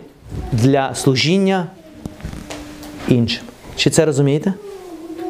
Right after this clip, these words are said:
Таланти дані для служіння іншим. Перший що зробив?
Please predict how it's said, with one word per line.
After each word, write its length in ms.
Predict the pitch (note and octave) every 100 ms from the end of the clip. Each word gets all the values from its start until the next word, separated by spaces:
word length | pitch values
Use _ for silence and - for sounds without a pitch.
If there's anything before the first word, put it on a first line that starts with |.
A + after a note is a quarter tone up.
| F4+ - - - - -
Таланти 460 | D3 F#3 A3+ F#3
дані 340 | D3 E3 D3+ C#3
для 220 | D3+ D3+
служіння 640 | D#3 C#3+ C3 E3+ F3 E3 - - -
іншим. 380 | G3 D#3 A#2+ A2 - -
Перший 320 | - A#3+ B3 A#3+
що 160 | C#4
зробив? 360 | B3 C4 D4